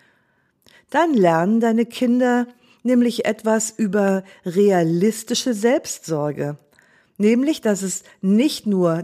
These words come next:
darum geht, also auch für eine Mutter, nicht nur darum geht, sich um andere zu kümmern, sondern gleichermaßen auch gut für sich selbst zu sorgen. Und mich erinnerte das direkt an einen Text von Heinrich von Kleist.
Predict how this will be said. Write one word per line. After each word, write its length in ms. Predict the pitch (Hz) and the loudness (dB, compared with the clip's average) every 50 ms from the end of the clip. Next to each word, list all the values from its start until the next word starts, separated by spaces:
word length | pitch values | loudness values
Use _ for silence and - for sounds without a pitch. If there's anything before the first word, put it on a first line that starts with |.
| - | -4
darum 400 | - 170 170 165 156 160 156 160 | -4 -2 -2 0 -2 -2 -4 -4
geht, 420 | 151 - - 160 185 233 285 240 - | -6 -4 -2 -2 0 0 -2 -2 -4
also 240 | - 165 156 160 | -6 -4 -2 -2
auch 100 | - - | -4 -4
für 140 | - - - | -4 -6 -6
eine 200 | - - 147 147 | -6 -4 -6 -6
Mutter, 400 | 147 156 160 175 - - 226 214 | -4 -2 -2 -2 0 0 0 0
nicht 260 | 196 196 208 - - | 2 0 0 -2 -4
nur 100 | 208 208 | -4 -4
darum 380 | 196 185 185 180 185 196 190 180 | -2 -2 -2 -2 0 -2 -2 -2
geht, 220 | - 202 202 202 | -2 -2 -4 -2
sich 200 | - 202 190 - | -4 -6 -6 -6
um 140 | - 175 170 - _ | -8 -10 -10 -6 _
andere 400 | 165 175 202 208 208 202 226 240 | 0 0 2 2 2 2 0 -2
zu 220 | 240 - - 247 | -2 -4 -8 -8
kümmern, 460 | - - - 240 226 247 262 285 330 392 - _ _ _ _ - - - - - - _ - | -6 -4 -2 -2 0 0 0 -2 -4 -6 -8 _ _ _ _ -20 -20 -20 -20 -20 -20 _ -2
sondern 380 | 247 254 240 240 233 220 190 | 2 2 4 4 2 2 2
gleichermaßen 1120 | 196 214 208 214 262 339 - - - 170 147 147 143 139 143 156 - - 220 226 226 - | 0 2 2 2 2 2 0 -2 -4 -4 -4 -4 -4 -4 -4 -4 -4 -4 -6 -6 -6 -2
auch 260 | - 262 254 - - | -2 -4 -4 -4 -10
gut 240 | _ 180 180 190 185 | _ -6 -4 -4 -4
für 160 | - - 226 | -4 -6 -6
sich 220 | 202 226 226 - - | -4 -4 -8 -8 -4
selbst 420 | - 269 269 302 - - - - | 0 0 0 0 -2 -8 -14 -8
zu 140 | - 330 285 | -8 -6 -6
sorgen. 420 | 226 170 156 131 131 131 131 139 127 - _ _ _ _ _ _ _ _ _ _ _ _ _ _ _ _ _ _ _ _ _ _ _ _ _ _ _ _ _ _ _ _ _ _ _ _ | -4 -4 -4 -4 -6 -6 -10 -12 -16 -18 _ _ _ _ _ _ _ _ _ _ _ _ _ _ _ _ _ _ _ _ _ _ _ _ _ _ _ _ _ _ _ _ _ _ _ _
Und 160 | _ 185 202 240 | _ 0 0 0
mich 160 | 285 - 320 | 0 0 -2
erinnerte 680 | 294 - - - - 294 311 311 311 311 311 - 262 | -4 -4 -2 -2 -2 0 0 0 0 0 2 0 0
das 440 | 220 240 240 254 240 - - - - _ _ _ - - _ _ _ _ _ - | 2 2 0 0 0 -2 -4 -6 -6 _ _ _ -20 -20 _ _ _ _ _ -2
direkt 480 | 233 220 202 175 202 285 - - - | 0 0 0 2 0 -2 -2 -2 -4
an 160 | - 233 233 | -2 0 0
einen 540 | - - - 196 202 202 202 196 185 185 - | -2 -2 -2 0 0 2 0 0 -2 -4 -8
Text 480 | - - 240 277 294 - - - - - | -8 -4 -4 -4 -4 -4 -12 -14 -14 -14
von 380 | - - 240 220 208 196 - | -6 -4 -2 -2 -2 -2 -2
Heinrich 420 | 208 185 202 226 240 226 226 214 - | 0 0 2 2 2 0 -2 -4 -6
von 320 | - - 240 220 208 202 | -8 -6 -4 -4 -4 -4
Kleist. 840 | - - - 180 170 170 170 156 143 139 131 - - - - - - | -6 -10 -8 -6 -4 -2 -2 -2 -2 -2 -4 -8 -10 -12 -14 -20 -20